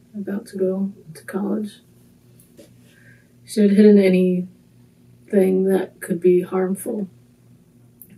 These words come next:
already because this was an ongoing thing. So I got inventive and I tied a garden hose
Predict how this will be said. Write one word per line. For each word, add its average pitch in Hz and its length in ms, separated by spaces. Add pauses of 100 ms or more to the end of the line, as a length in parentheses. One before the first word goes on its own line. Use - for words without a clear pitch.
already 190 640
because 190 520 (1900)
this 190 200
was 185 160
an 180 120
ongoing 190 480
thing. 202 340 (2250)
So 190 640 (560)
I 190 80
got 190 360 (260)
inventive 196 840 (140)
and 190 560 (500)
I 185 180
tied 190 600 (1080)
a 190 160
garden 196 440
hose 185 420